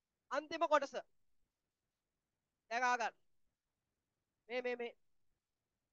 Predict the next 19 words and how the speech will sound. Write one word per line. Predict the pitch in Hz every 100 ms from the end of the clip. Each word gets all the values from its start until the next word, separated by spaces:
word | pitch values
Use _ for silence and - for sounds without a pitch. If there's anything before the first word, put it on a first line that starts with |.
| _ _ _ _ _ _ _
දැන් | 254 302
ලෙඩ | 262 254
ටික | 320 330
මතකද? | 285 240 285 302
ශාක | - 247 247
ලෙඩ | 240 214
ටික. | 185 - _ _ _ _ _ _ _ _ _ _
ලේසි | 247 277 330
නේද | 320 320
ඒ | 302
ටික? | 269 214 _ _ _ _ _ _ _ -
අංගමාරය | 226 277 294 302 294 294 294 294
තියෙනවා, | 294 285 285 277 277 277 277 269 _ _ _ _
පත්‍ර | 233 240 - 294
විචිත්‍ර | 269 - 277 - 269
රෝගය | 277 285 277 269
තියෙනවා, | 269 269 269 269 262 262 262 _ _ _ -
කොළ | 262 302
කොඩවීම | 277 269 269 269 269